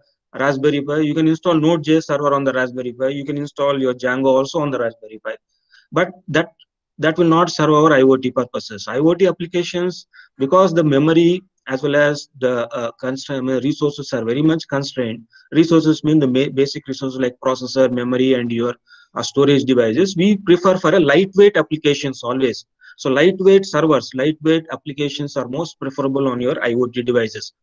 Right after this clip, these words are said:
Please remember this point. So now coming to this as a lightweight server, we install the li-, uh, lightweight server, and of course we follow. So now the resources, uh, for our, uh,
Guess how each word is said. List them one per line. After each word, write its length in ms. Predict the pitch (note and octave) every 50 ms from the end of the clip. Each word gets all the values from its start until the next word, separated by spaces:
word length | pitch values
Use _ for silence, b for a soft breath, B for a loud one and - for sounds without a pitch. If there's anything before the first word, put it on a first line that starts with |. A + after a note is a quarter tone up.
| _
Please 180 | - D3+ C3+ B2+
remember 280 | B2+ C3 B2+ B2+ B2+ A#2+
this 180 | A#2+ A#2 -
point. 240 | - - G#2 E2+ - _ B B B B B B B B
So 100 | - D#3
now 160 | D3 D#3+ F#3
coming 280 | - F3+ F3 F#3 F#3+ F#3
to 100 | F#3+ F3+
this 260 | D#3 E3+ F3+ E3 - -
as 200 | - D3 C#3+ C#3+
a 60 | C#3
lightweight 460 | C#3 C#3 D3+ D#3 D3+ D#3+ E3+ E3 -
server, 380 | - - D#3+ E3+ E3 C3+ C3+ C3+ C3+ _ _ C3+
we 300 | B2+ C3+ C#3 C#3+ C#3 C#3
install 320 | C#3 C3+ C3+ - D#3 D3+
the 60 | D3 C3+
li-, 180 | C3 C3 B2+
uh, 200 | B2+ B2 A#2+ A2+ - -
lightweight 300 | B2 B2 A#2 C3 B2+ B2
server, 300 | - C#3 C#3+ F3 F3+ -
and 260 | - D3+ C#3+ D3 D3+
of 120 | C#3+ C#3 -
course 200 | E3 D#3 D#3 - C#3+
we 200 | D3 E3+ F#3 E3
follow. 460 | - E3 F3+ F3 D3 C3+ C#3 - - B B B B B B B B
So 440 | - F3+ F3 E3+ F3 F3+ F3 - - E3+
now 260 | D3 D#3 E3+ G3 G#3
the 140 | A3 G3 F#3+
resources, 720 | D3+ D#3+ E3 - G#3+ G#3+ G#3 G#3 G3+ E3+ E3+ F3+ - - _ _ _ _ _ _ _ _ C3+
uh, 300 | C3+ C3 C3+ C3 C3+ C3+
for 160 | C3 - D3+
our, 260 | D#3 E3 E3 E3 E3+ D#3+ D3+ D#3
uh, 180 | C#3+ C3+ C3+